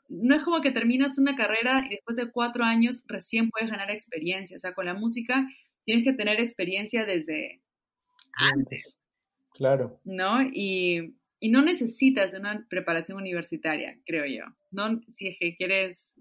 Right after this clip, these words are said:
Speaker 1: ser un buen músico, más bien si tienes esa disciplina y la capacidad de enseñarte,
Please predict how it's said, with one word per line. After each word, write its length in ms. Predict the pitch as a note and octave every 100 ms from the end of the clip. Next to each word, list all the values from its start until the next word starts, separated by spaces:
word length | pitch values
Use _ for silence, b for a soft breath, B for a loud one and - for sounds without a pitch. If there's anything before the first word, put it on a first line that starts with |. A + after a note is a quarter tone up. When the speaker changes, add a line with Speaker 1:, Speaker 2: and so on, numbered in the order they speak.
| _ _ _ _ _ _ _
Speaker 1:
ser 260 | - G3 G3+
un 120 | G#3
buen 180 | G#3+ G#3
músico, 460 | G#3 A3 A3+ A3
más 160 | A3+ G3+
bien 300 | G#3 G#3+ G#3+
si 160 | F#3+ F3
tienes 280 | G#3 A3+
esa 540 | G#3+ A3 G#3+ G3+ - _ _ _ _
disciplina 640 | F3+ F3 F#3 F#3+ G3+ A3
y 40 | G#3
la 120 | E3+
capacidad 400 | D#3+ E3+ E3+ F#3
de 80 | G#3+
enseñarte, 840 | A3 F3 F3 F#3 F#3 G3+ C4 F4+